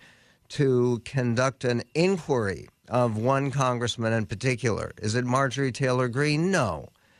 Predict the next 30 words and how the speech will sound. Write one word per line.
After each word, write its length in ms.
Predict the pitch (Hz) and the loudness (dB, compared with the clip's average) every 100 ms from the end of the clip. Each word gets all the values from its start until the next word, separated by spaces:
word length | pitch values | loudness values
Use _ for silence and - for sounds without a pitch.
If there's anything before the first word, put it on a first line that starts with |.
| _ _ | _ _
Is 340 | - 135 131 117 | 0 2 2 2
it 480 | 127 127 127 123 120 | 2 4 4 2 2
Alexandria 640 | 127 127 131 127 127 123 | 2 0 0 0 0 -2
Ocasio-Cortez? 1040 | 120 131 127 - 127 120 135 120 156 151 151 | 0 0 0 -2 -4 -4 -2 0 0 -2 0
No, 200 | 214 135 | 0 0
of 120 | 98 | -2
course 260 | 156 139 | -2 -2
not. 240 | - 60 - _ _ _ _ _ | -6 -14 -18 _ _ _ _ _
Who 260 | 110 143 147 | 0 2 2
is 160 | 131 | 2
it? 180 | 196 226 - _ _ _ - - | -2 -4 -12 _ _ _ -20 -10
It's 220 | - - | -6 -6
George 520 | - - 135 143 151 131 | -4 0 2 2 2 -2
Santos. 760 | - 160 196 208 123 78 - | 0 2 2 0 -2 -4 -6
Hooray, 380 | - 120 127 131 | -2 2 4 4
hooray, 300 | 131 131 139 | 2 2 2
hooray. 500 | 143 147 165 175 107 - - _ _ - - - | 2 2 2 2 -2 -8 -20 _ _ -20 -6 0
A 80 | |
lawmaker 640 | 143 165 180 180 175 165 147 | 2 4 4 4 2 2 2
who 120 | 147 | 2
is 140 | 135 | 2
accused 500 | 139 - 165 156 131 | -2 -2 0 2 0
of 100 | 139 | 0
having 400 | 139 135 131 127 | 2 2 2 2
lied 300 | 127 131 135 | 2 4 2
about 320 | 131 113 110 | 2 0 2
his 160 | 110 110 | 0 -2
biography. 720 | - 117 123 123 123 - 90 | -2 0 0 0 -4 -6 -6
Wait, 300 | 104 143 202 | -2 -2 0
wait, 240 | 147 127 | 0 -2